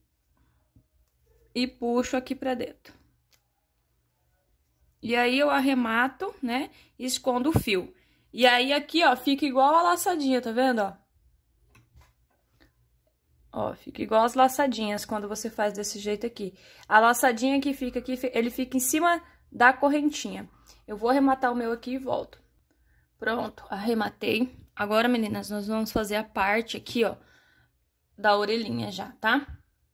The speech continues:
As partes da orelhinha. Então, você vai localizar aqui, ó, é, os dois meio ponto alto. Aqui, ó, os dois meio ponto alto.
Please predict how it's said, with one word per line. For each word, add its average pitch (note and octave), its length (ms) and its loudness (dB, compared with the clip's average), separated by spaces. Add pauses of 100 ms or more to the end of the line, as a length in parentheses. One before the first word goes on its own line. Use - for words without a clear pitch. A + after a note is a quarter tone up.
(120)
As F#3+ 140 -16
partes G3 280 -8
da G3 140 -4
orelhinha. A#3+ 480 -2 (640)
Então, D4 500 2 (300)
você B3+ 240 -6
vai C#4+ 160 0
localizar C4 580 -2
aqui, G#3 300 -8
ó, G3+ 100 -8 (1120)
é, F#3 600 -2 (600)
os A3 200 -2
dois G#3 320 2
meio G3+ 260 -4
ponto G3+ 420 0
alto. A#3+ 560 4 (1500)
Aqui, G3+ 360 -4
ó, G3+ 140 -8 (1040)
os G#3 160 -10
dois G#3+ 300 2
meio G3+ 240 -4
ponto G3 400 -8
alto. A3+ 500 0